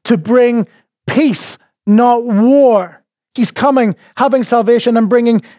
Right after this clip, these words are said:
sal-, sorry, having righteousness and bringing salvation.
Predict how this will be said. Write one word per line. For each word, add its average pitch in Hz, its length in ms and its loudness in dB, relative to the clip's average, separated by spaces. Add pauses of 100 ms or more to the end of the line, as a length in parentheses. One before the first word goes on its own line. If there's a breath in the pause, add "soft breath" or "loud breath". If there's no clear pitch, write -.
(100)
sal-, 247 560 -2
sorry, 196 260 0
having 196 240 -2
righteousness 208 760 -2 (300 soft breath)
and 190 160 -2
bringing 226 320 0
salvation. 208 920 0